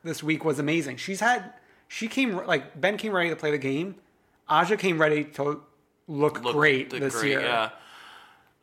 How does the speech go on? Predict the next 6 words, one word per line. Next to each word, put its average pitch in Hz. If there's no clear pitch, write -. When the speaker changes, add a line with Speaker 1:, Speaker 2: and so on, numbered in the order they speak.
Speaker 2:
Ben's 147
looks 131
are 110
so, -
I 151
was, 165